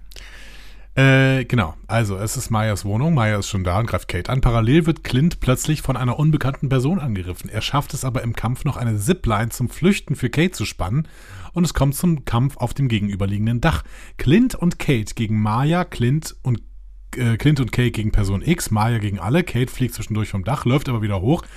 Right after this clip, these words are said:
Clint sorgt für eine Explosion, die Maya niederwirft. Kate schafft es, sie mit einem Pfeil zu treffen, sodass sie flüchten muss. Clint überwältigt die Person in Schwarz und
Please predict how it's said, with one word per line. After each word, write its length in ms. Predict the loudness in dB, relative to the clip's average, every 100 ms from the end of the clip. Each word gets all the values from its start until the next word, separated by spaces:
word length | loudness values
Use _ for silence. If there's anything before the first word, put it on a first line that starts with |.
| -16 -12
Clint 280 | 2 2 4
sorgt 240 | 2 2
für 60 | 0
eine 100 | -4
Explosion, 500 | -4 -4 -2 0 0
die 100 | 0
Maya 340 | 0 0 0
niederwirft. 520 | 2 2 2 0 -2 -2
Kate 200 | -2 -2
schafft 280 | -2 -2 -2
es, 140 | -4
sie 80 | -4
mit 120 | -4
einem 200 | -4 -6
Pfeil 200 | -4 -6
zu 80 | -6
treffen, 280 | -6 -6 -4
sodass 220 | -4 -4
sie 80 | -6
flüchten 340 | -6 -6 -2
muss. 180 | -2 -2 -6 -20 -16 0
Clint 200 | 2 2
überwältigt 540 | 0 0 0 0 -4
die 40 | -2
Person 280 | -2 0 -4
in 80 |
Schwarz 320 | -4 -2 -2 -2
und 360 | 0 2 0